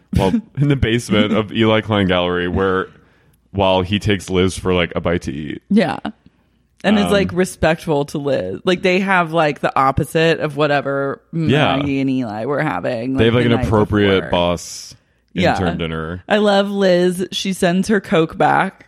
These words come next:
Speaker 2: 'cause it tastes like dishwater detergent, which I was like,
Speaker 1: Amazing.
Speaker 2: "Yeah, incredible." And then
Speaker 1: They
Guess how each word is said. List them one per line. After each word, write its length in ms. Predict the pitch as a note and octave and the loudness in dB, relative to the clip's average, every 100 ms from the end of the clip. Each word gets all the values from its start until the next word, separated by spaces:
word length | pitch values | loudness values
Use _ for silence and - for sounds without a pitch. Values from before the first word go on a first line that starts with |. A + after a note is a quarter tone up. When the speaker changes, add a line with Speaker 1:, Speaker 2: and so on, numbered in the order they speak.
| - | -8
Speaker 2:
'cause 140 | F#3+ | -4
it 100 | D#3+ | -2
tastes 300 | - D#3 D3+ | 0 -2 0
like 260 | D#3+ D3 - | 0 0 0
dishwater 540 | D#3+ C#3+ D3 C3+ C3+ | 0 0 0 0 0
detergent, 680 | C3+ C3+ D3 C3 C#3+ C#3+ D3 | 0 -2 -2 0 0 2 2
which 120 | - | 2
I 80 | E3 | 2
was 100 | D3 | 2
like, 180 | - D#2+ | 2 2
Speaker 1:
Amazing. 200 | E2+ - - | 0 -4 -8
Speaker 2:
"Yeah, 300 | C#3+ C#3 C#3+ - | -4 -2 -2 -2
incredible." 680 | D#3+ D#3+ C#3 B2+ C#3 C3+ D3+ - - - - | -4 0 0 0 0 0 -2 -8 -20 -14 -4
And 180 | F3+ | 0
then 340 | F#3+ F3+ E3+ E3+ | 2 2 2 2
Speaker 1:
They 140 | E3+ | -2